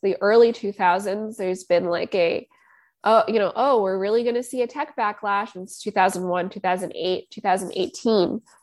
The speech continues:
or when you see these big articles being written. Um, and you see, a, you see, like, little glimmers of this, like, hipsters in many way, I think, were a tech backlash.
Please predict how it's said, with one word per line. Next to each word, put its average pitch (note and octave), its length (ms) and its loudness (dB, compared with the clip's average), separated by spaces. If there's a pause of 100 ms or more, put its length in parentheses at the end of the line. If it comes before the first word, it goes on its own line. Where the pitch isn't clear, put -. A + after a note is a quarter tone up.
or F#3+ 140 4
when F#3+ 160 4
you G3 60 -2
see G3 200 -4
these F#3+ 200 -2
big F#3+ 160 -2
articles G#3+ 400 -2
being A3 180 0
written. C#4 400 -2 (680)
Um, G3 300 4
and A3 160 0
you A3+ 60 -2
see, D4+ 420 0 (140)
a, G3 260 -2
you A3+ 220 -6
see, D4 340 0
like, A3 200 4
little G#3 200 0
glimmers F#3+ 380 -4
of F3 80 -12
this, F3 180 -8
like, F#3 160 -6
hipsters B3 480 4
in A3 120 0
many G3 240 0
way, F3+ 480 2 (260)
I G#3 80 -6
think, F#3+ 340 -4
were F3 440 4 (100)
a E3+ 80 -2
tech - 340 -8
backlash. - 680 -2